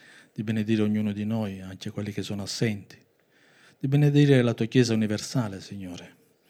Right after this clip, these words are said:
e di suscitare fra noi sempre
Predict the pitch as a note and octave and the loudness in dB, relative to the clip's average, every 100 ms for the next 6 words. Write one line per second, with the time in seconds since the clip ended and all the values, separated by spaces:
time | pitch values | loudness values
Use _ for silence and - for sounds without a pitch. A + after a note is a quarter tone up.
0 | - - - - - _ _ _ _ _ | -20 -20 -20 -20 -20 _ _ _ _ _
1 | A#2+ A#2+ - A2 B2 B2 B2 A2 G#2+ G#2+ | -6 -6 -6 -4 0 4 4 4 -2 -6
2 | A2+ A2 G#2+ - A2 G#2 G#2+ F#2+ - | -4 -4 -4 -6 -8 -6 -10 -10 -16